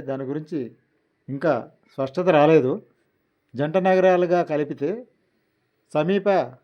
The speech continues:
గ్రామాలను కూడా కలిపి ఒక జంట నగరాలుగా మహా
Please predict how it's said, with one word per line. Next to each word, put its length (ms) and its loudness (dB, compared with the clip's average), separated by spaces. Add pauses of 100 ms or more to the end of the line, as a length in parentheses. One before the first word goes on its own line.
(220)
గ్రామాలను 480 0
కూడా 120 2 (100)
కలిపి 300 -4 (300)
ఒక 180 -16
జంట 160 -8 (120)
నగరాలుగా 440 0 (160)
మహా 260 -2